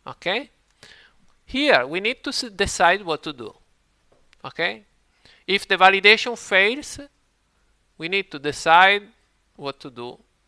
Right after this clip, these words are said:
in the callback, okay? So in short, we should return something, right? So we should say res status,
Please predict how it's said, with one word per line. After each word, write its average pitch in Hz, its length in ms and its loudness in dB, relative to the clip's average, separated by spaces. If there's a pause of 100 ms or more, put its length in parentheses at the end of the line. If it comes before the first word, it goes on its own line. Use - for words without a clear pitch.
(100)
in 147 160 -10
the 139 80 -10
callback, 117 480 -8 (640)
okay? 190 340 -8 (920)
So - 160 -2
in 160 160 0
short, 208 580 4 (240)
we 170 140 -6
should 165 360 -6
return 185 420 -2
something, 160 520 0
right? 117 220 -6 (440)
So 127 460 -8 (720)
we 143 80 -10
should 147 180 -10
say 131 440 -6 (1080)
res 175 540 2
status, - 720 0